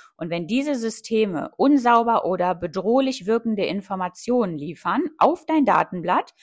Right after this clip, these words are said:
erhöht dein Gehirn die Schutzspannung. Und das ist im Kampfsport enorm relevant, weil im Kampfsport hohe Geschwindigkeiten, komplexe Bewegungen und Reaktionen,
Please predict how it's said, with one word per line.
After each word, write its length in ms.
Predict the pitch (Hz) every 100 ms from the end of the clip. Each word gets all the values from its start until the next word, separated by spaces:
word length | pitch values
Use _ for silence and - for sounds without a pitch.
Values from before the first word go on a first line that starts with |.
| _ _ _
erhöht 400 | 180 180 254 302
dein 220 | 240 240
Gehirn 380 | 190 180 190 190
die 120 | 202
Schutzspannung. 760 | 208 - 202 - - 143 143 143
Und 140 | 151
das 140 | 165 180
ist 160 | 220
im 120 | 226 214
Kampfsport 800 | - 254 285 - 247 240 247
enorm 420 | - 180 190 220 226
relevant, 640 | 196 196 180 196 151 - _ _ _ _
weil 380 | - 175 175 175 -
im 220 | 180 175
Kampfsport 800 | - 247 302 339 - 160 147 143 _ _ -
hohe 260 | 277 302 294
Geschwindigkeiten, 1200 | 262 - 220 208 214 - - 175 175 - 170 175
komplexe 800 | - 170 160 233 233 - - 214
Bewegungen 640 | 208 202 208 196 196 190 185
und 180 | 185 -
Reaktionen, 800 | 175 180 - - 165 165 165